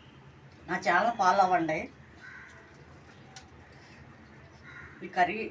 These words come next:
ఇంకా ఇంకా అన్నం ఎక్కువ వెళ్ళి వెళ్ళా ఉంది, మీతో మాట్లాడతాను. చాలా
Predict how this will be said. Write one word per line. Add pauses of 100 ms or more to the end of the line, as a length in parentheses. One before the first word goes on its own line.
(140)
ఇంకా (100)
ఇంకా (180)
అన్నం
ఎక్కువ
వెళ్ళి
వెళ్ళా (100)
ఉంది, (160)
మీతో
మాట్లాడతాను. (1900)
చాలా